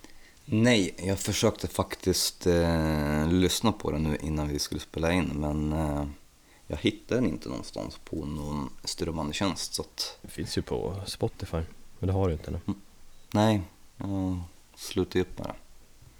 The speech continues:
Speaker 2: Men det finns alltså på Spotify.
Speaker 1: Men berätta.
Speaker 2: Ja. Nej, men det är lite rockigare, tungt Black Sabbath kan man säga. Eh,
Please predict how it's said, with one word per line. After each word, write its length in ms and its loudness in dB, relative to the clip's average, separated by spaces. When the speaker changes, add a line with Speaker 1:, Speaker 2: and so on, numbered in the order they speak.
Speaker 2:
Men 100 -2
det 60 2
finns 180 2
alltså 160 0
på 80 -2
Spotify. 100 0
Speaker 1:
Men 120 8
berätta. 340 8
Speaker 2:
Ja. 240 8
Nej, 120 8
men 120 8
det 60 6
är 200 12
lite 240 8
rockigare, 960 6
tungt 680 2
Black 200 4
Sabbath 400 4
kan 80 -4
man 60 -2
säga. 140 -2
Eh, 320 0